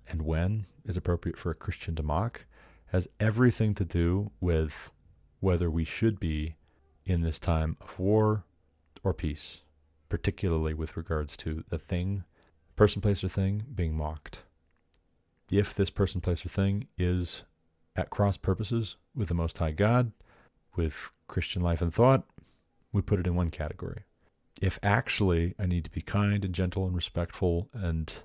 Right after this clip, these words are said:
build this person up right now, well then, my response should be different.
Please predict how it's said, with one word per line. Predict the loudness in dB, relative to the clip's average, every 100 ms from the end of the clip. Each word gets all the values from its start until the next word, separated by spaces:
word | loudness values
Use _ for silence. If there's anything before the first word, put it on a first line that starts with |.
| _ _ _ _ -4
build | 4 6 6
this | 0 -2
person | -2 -2 0 -2
up | 0 0
right | 0
now, | 0 0 -2 -6 _ _ _ _
well | 2 2
then, | 2 0 -2 -8 _ _ _ _
my | 0 2
response | 2 -2 -2 -2
should | -2 -6
be | -2
different. | -2 -2 -10 -16